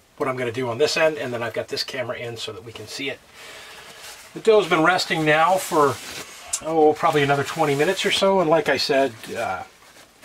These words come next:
the reason for this last rest was mainly, uh, to make sure that the dough will stretch easier when you get to this stage right now. So, uh, put these off to the side. There's our seam.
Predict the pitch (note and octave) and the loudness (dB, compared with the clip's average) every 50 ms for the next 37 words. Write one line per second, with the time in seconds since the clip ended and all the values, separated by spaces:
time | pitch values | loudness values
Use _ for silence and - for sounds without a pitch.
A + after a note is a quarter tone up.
0 | - - - - - - _ _ _ _ _ _ _ _ _ _ _ - - - | -20 -20 -20 -20 -20 -20 _ _ _ _ _ _ _ _ _ _ _ -18 -8 -4
1 | D#3+ E3 E3 F#3 F#3+ - F#3 - - F3+ D#3 C#3+ C#3 - D3+ - C3+ C3+ - - | -2 -2 0 0 0 0 0 0 0 0 0 0 2 2 4 4 4 4 2 0
2 | - C3 B2+ C3+ C3 - - - C#3 B2 G#2+ B2+ C3 C#3 C#3+ C#3 C#3 C3+ B2+ A#2 | 0 2 2 4 2 0 -4 -6 -6 -6 -4 0 0 2 2 2 2 0 0 -4
3 | - _ _ _ - - A#2 A2+ G#2 G2 - - - D3+ C3 C#3 C#3 C3 - - | -8 _ _ _ -8 -4 -4 -4 -4 -4 -6 -8 -6 -4 -4 -4 -2 -2 0 0
4 | - - - G3+ F#3+ F#3 D#3 B2+ B2+ B2 A#2+ A#2+ - - - - - - - - | 2 2 0 0 0 0 2 4 4 4 4 4 0 -4 -20 -20 -20 -20 -20 -20
5 | - - - - - - - - - - - - - C#3 C#3+ A#2 C#3+ C#3 C#3 C#3 | -20 -20 -20 -20 -20 -20 -20 -20 -20 -20 -16 -8 -4 -4 -2 0 2 2 2 2
6 | C3 B2+ - - - - D#3+ D#3 C3+ - - C#3 C#3 C#3 C#3 C3 C#3+ D3 D3 D#3+ | 2 0 0 0 0 2 2 2 2 2 -2 -4 -4 -4 -4 -2 -2 -2 -2 -2
7 | D#3+ - - - - - C#3+ C3+ C3+ C3+ B2+ A2+ C#3 C#3 - - C3 A2 B2 B2 | -4 -6 -12 -18 -10 -4 0 0 2 0 0 0 -2 -2 -2 -4 -4 -2 -2 -2
8 | - - - - A2+ G#2 - - G#2+ G2+ F#2+ G2+ G#2+ - - - _ _ - - | -2 -2 -2 -4 -6 -6 -6 -8 -8 -10 -10 -12 -12 -12 -14 -16 _ _ -6 -2
9 | D#3 C#3+ B2 - - _ _ _ - - _ _ _ _ _ _ - - - - | 0 0 0 -2 -6 _ _ _ -20 -20 _ _ _ _ _ _ -10 -10 -8 -4
10 | D#3+ D#3+ D#3+ D#3+ D#3+ D#3+ D#3 - D3 C#3 - C3+ A#2 G#2+ G#2 - - - C#3+ C#3 | -4 -2 -2 -2 -2 -4 -6 -8 -10 -10 -10 -10 -10 -10 -12 -8 0 2 2 2
11 | - - - B2 A#2 - - F#3+ G3 G#3+ G#3 G#3+ G#3+ - - _ - - _ _ | 2 0 -8 -10 -8 -2 2 4 4 6 4 2 0 -4 -12 _ -20 -20 _ _
12 | _ _ - - - - - - _ _ - - - - - - - - - - | _ _ -20 -20 -20 -20 -20 -20 _ _ -16 -16 -16 -16 -20 -20 -20 -18 -18 -18
13 | - - - - - C3+ D#3 F#3+ G#3+ G3+ G#3+ G3 D#3 - - D#3 D3 D3 F3 A3 | -20 -20 -18 -6 -2 2 4 4 4 4 4 2 2 2 0 0 -2 0 0 2
14 | B3+ C4 A#3+ | 2 0 -2